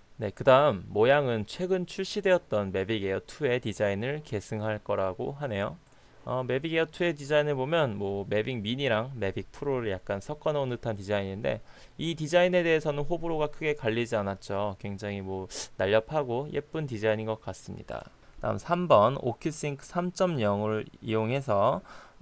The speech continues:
십 킬로 이상의 비디오 전송이 가능합니다. 그 시그널 로스트, 노컨에 대해서의 이슈도 수정이 되었다고 하네요. 그래서 십 킬로미터 이상의 영상 송수신이 가능하다는 점,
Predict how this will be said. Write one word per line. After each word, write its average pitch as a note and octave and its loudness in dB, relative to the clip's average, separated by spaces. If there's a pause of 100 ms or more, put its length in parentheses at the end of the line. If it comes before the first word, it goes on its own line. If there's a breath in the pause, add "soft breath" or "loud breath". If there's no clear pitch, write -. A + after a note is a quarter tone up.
십 - -8
킬로 E3+ 0
이상의 A2+ 2
비디오 G#2+ -2
전송이 G#2+ -2
가능합니다. G#2 -2 (120)
그 G2+ -4
시그널 E3+ 4
로스트, G#2+ 2
노컨에 D3 4
대해서의 A2 2 (760 soft breath)
이슈도 A#2+ -4 (260)
수정이 B2+ -6
되었다고 G2 -4
하네요. G#2 -6 (540 loud breath)
그래서 C#3 -6
십 - -8
킬로미터 E3+ 0
이상의 B2+ 2
영상 A#2 -4
송수신이 D3+ -4
가능하다는 G2+ -2
점, G2 0